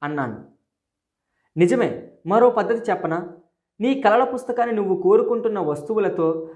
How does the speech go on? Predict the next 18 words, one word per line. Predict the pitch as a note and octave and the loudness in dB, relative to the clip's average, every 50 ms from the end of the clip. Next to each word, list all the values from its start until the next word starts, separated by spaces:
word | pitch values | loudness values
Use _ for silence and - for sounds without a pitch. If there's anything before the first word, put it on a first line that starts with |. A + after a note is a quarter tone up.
| - - | -12 -4
నువ్వు | G3+ A#3+ B3 B3 | -2 0 0 0
కోరుకునే | - A#3+ G3 G#3+ A3+ A#3+ A3 A3+ A#3 A3 | 0 2 4 6 6 6 4 0 -4 -4
లక్షణాల | G3+ F3+ E3+ E3 E3+ - - A3+ A3+ A3+ A3 A3 G#3+ | -2 -2 -2 -4 -4 -6 -6 -4 -2 -2 -2 -2 -2
నుండి, | G3+ F#3+ F#3+ F3 F#3 F#3+ F#3+ F#3+ F#3 | -2 -2 -2 0 0 0 -2 -2 -4
నువ్వు | F#3+ G3+ G3+ G3 F3+ D3 - - - - - _ _ _ - D3 | -2 -2 0 2 0 0 0 -4 -10 -16 -20 _ _ _ -8 -4
అనుకరించాలని | D#3+ G#3 A3 A3 A#3+ A3+ A3+ A3 A3 A3 G#3+ G#3 G3+ G3 G3 F#3+ | -2 -2 0 2 2 2 2 2 2 0 0 0 0 0 -2 -2
ప్రయత్నించే | F#3+ F3 F3 F3 F3 F3+ F#3 F3 E3+ F3+ E3 C#3 | 0 0 0 0 0 -2 -4 -2 -2 -2 -2 -2
వ్యక్తుల | C#3+ D3 C#3+ - G#3+ G#3+ | -2 -4 -4 -2 -2 -2
బొమ్మలతో | F#3 C#3 C#3+ C#3+ D3+ F3 G3+ G#3+ G#3 G#3 G#3 | 0 0 -2 -4 -2 -2 -2 -4 -2 -2 -2
నింపు. | F#3 D#3 C#3 C3+ C#3 - - - - - - _ _ _ _ _ F#3+ | -2 -2 -4 -4 -6 -8 -10 -12 -14 -16 -20 _ _ _ _ _ 2
ఇక | G3 G3 | 2 4
నీ | A#3 A3 - G#3 G3+ F#3 E3 | 2 2 2 0 0 0 0
నడుము | D#3 D3+ D#3 G3 A3+ A3 G#3+ F#3+ F#3+ F#3+ F#3+ F#3+ - _ _ _ _ _ - | 0 2 2 2 2 2 0 -2 -4 -6 -8 -12 -16 _ _ _ _ _ -12
చుట్టుకొలత | F#3 F#3 - A#3+ A#3 A#3+ A#3 A3+ A#3 G#3+ | -10 -8 -6 0 2 4 4 4 2 -2
సంగతి, | F#3 - E3+ D#3+ D#3+ D#3+ D#3+ D#3+ D3 D3 E3 F3 F3 - - - _ _ _ - | -4 -4 -4 -2 -2 -2 -2 -2 -4 -4 -6 -6 -8 -12 -18 -20 _ _ _ -4
నీకు | E3+ F3+ G3 F#3+ F#3+ | -2 0 0 2 0
బరువు | D3+ B2 D3 D3+ E3+ F#3+ G#3+ | 0 2 2 2 2 2 2
తగ్గాలని, | A3 G#3+ F3+ D3+ - F3 E3+ E3+ E3 D#3+ D#3 D#3 D#3+ E3 | 2 0 0 0 2 2 2 2 2 0 -2 -4 -6 -8